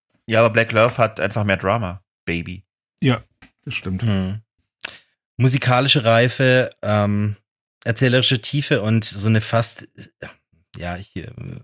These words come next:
Speaker 3: schwelge in Superlativen, also eine cineastische Vision. <laughs> Ähm,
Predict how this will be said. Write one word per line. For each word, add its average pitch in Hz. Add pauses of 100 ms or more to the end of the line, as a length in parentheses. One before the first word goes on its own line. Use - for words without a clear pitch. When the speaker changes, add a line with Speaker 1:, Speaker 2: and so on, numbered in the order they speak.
(180)
Speaker 3:
schwelge 110
in 110
Superlativen, 104
also 101
eine 98
cineastische 131
Vision. 95
<laughs> 127 (1200)
Ähm, 113